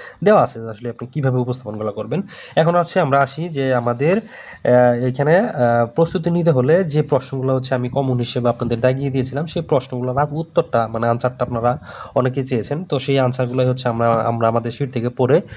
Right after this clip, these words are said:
শোনানোর চেষ্টা করবো এবং কি হচ্ছে দেখানোর চেষ্টা করবো। যারা হচ্ছে আমাদের শিটটা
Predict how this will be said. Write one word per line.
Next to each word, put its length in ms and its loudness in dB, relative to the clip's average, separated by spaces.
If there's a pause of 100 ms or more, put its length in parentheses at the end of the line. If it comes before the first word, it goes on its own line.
(200)
শোনানোর 320 2
চেষ্টা 240 -2
করবো 160 0
এবং 180 2
কি 120 -6
হচ্ছে 260 -2
দেখানোর 280 0
চেষ্টা 240 -8
করবো। 260 -8 (280)
যারা 200 2
হচ্ছে 160 -6
আমাদের 200 -6
শিটটা 140 -8